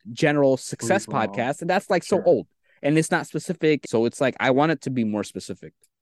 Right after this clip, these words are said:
Speaker 2: Yeah, absolutely. And that was the next thing I wanted to ask you about is,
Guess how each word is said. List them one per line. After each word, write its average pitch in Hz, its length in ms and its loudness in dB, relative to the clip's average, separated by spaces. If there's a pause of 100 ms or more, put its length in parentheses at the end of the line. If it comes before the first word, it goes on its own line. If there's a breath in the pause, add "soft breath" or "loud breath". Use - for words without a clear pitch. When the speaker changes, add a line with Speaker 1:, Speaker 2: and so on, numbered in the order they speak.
(280)
Speaker 2:
Yeah, 180 260 -2
absolutely. 139 720 -4 (320)
And 156 480 -2
that 165 160 0
was 151 240 -4
the 131 100 -12
next 135 240 -4
thing 135 140 -6
I 123 40 -4
wanted 123 200 -6
to - 20 -6
ask 135 260 -4
you 127 80 -6
about 117 300 -6
is, 113 260 -10